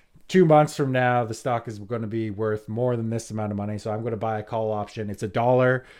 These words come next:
uh, to give me the option to buy a hundred share or execute, buy a hundred shares at this price on this date." That's what a, that's what a call option is.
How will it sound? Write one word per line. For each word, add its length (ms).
uh, 220
to 140
give 160
me 120
the 140
option 300
to 60
buy 200
a 20
hundred 340
share 340
or 140
execute, 460
buy 160
a 40
hundred 300
shares 320
at 220
this 160
price 360
on 200
this 180
date." 380
That's 200
what 140
a, 160
that's 240
what 80
a 40
call 260
option 420
is. 220